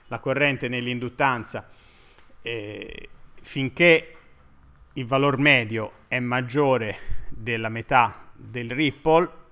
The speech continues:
siamo in modalità di continu-, di funzionamento continuo, altrimenti si va in modalità di funzionamento discontinuo e, e, e valgono le considerazioni che abbiamo fatto per gli altri schemi. Eh,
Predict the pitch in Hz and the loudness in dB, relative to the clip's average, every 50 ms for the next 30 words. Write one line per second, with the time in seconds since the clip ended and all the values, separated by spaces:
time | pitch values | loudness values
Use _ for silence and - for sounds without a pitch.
0 | - - - - - - 131 123 123 120 107 110 117 113 113 107 104 117 107 107 | -20 -20 -16 -10 -2 0 0 2 2 0 -4 -6 -6 -8 -8 -8 -6 -6 -6 -6
1 | 104 107 - 107 104 104 110 - - 110 101 - 110 107 - 127 110 107 107 104 | -8 -12 -12 -12 -12 -12 -14 -14 -14 -16 -18 -14 -14 -14 -12 -10 -10 -10 -10 -10
2 | 143 135 - 208 170 - - 101 98 110 110 - - 147 143 - - 180 147 113 | -8 -6 -4 -6 -6 -6 -8 -12 -12 -12 -12 -4 -2 -2 -2 -2 -4 -6 -6 -6
3 | 92 85 95 101 - 131 - - 127 110 110 107 107 107 107 107 110 117 117 113 | -6 -10 -14 -12 -12 -12 -10 -10 -10 -8 -8 -8 -8 -8 -8 -6 -4 -4 -4 -2
4 | 127 107 110 107 104 - 117 107 - - 117 110 110 101 - 104 104 110 107 - | -4 -6 -6 -6 -10 -12 -12 -12 -10 -10 -10 -10 -10 -10 -12 -12 -12 -12 -12 -10
5 | 135 117 107 - - 98 92 101 120 147 151 - - - - - - - - _ | -10 -10 -10 -10 -14 -14 -12 -8 -6 -8 -8 -8 -12 -20 -20 -20 -20 -20 -20 _
6 | - - - - _ - 117 107 - - 110 104 104 - - - 107 107 113 110 | -20 -20 -20 -20 _ -8 -8 -8 -6 -8 -12 -12 -12 -16 -16 -16 -16 -12 -8 -6
7 | 101 117 123 117 120 113 107 - 117 110 - 135 123 117 - - 107 107 98 110 | -4 -4 -4 -6 -8 -10 -8 -10 -10 -10 -8 -8 -8 -8 -8 -12 -14 -12 -12 -12
8 | 101 110 107 - - 107 98 - - 101 - 107 95 98 98 - - 104 - - | -12 -12 -14 -12 -12 -12 -12 -12 -14 -16 -16 -16 -16 -16 -16 -16 -16 -16 -16 -16
9 | - 95 82 82 92 95 - - - - - - - - - - - - 107 104 | -16 -18 -18 -18 -20 -20 -20 -20 -20 -20 -20 -20 -20 -20 -20 -20 -20 -16 -14 -14
10 | 104 104 | -14 -14